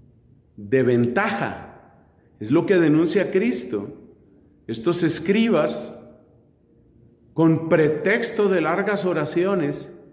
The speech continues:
terminan dándole gusto a su codicia. ¿Cuál es la respuesta? El bien que se purifica crece.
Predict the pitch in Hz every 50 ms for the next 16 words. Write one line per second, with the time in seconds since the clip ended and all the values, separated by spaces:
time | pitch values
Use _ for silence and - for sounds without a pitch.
0 | - _ _ _ _ _ _ _ _ _ _ _ - 123 120 117 120 127 131 143
1 | 147 143 139 156 156 160 165 156 175 165 147 135 113 120 143 156 139 - - 165
2 | 147 - 156 - - 156 135 117 110 101 110 - 101 98 104 113 139 - - -
3 | - _ _ _ _ _ _ _ _ _ _ _ _ _ _ _ _ _ _ _
4 | _ _ _ _ _ _ _ _ _ _ _ _ _ _ _ _ _ _ _ -
5 | - 151 165 180 196 208 196 196 214 202 175 160 160 147 - - - 175 175 151
6 | - - - - 104 104 - - - - - _ _ _ _ _ _ _ _ _
7 | _ _ _ _ _ _ _ _ _ _ _ _ _ - 127 127 127 123 110 -
8 | 131 143 156 170 185 185 175 - - 151 135 - 131 113 - - 117 113 110 107
9 | 110 110 - 143 147 156 143 - 151 139 - - 143 135 147 139 - - - 98
10 | 101 113 - _